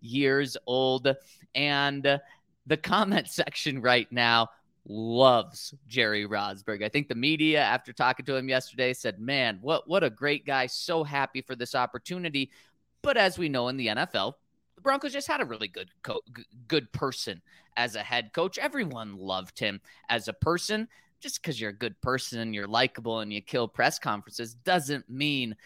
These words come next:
that you're gonna be the head coach. So what has to happen? Or I should say, is there anything that can happen over these next two weeks, ten days for Jerry Rosburg,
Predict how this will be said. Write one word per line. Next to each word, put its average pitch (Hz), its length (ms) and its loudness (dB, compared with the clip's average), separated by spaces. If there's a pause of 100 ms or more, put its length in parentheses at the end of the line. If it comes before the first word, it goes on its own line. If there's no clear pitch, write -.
(160)
that 117 140 0
you're 117 100 -4
gonna 120 220 -2
be 113 160 -2
the 98 80 -4
head 123 320 2
coach. 208 260 2
So - 320 4 (460)
what 254 180 6
has 247 260 4
to 214 80 0
happen? 208 440 0
Or 202 200 6
I 123 100 4
should 123 180 -10
say, 98 320 -2 (300)
is 127 180 -4
there 147 240 2 (220)
anything 170 680 -2 (300)
that 120 240 2
can 120 160 -6
happen 107 500 0 (320)
over 123 300 0
these 117 260 -4
next - 400 -4
two 123 240 -2
weeks, 113 400 -4
ten 110 360 -6
days 104 340 0
for 117 160 -6
Jerry 143 400 -2
Rosburg, 131 720 0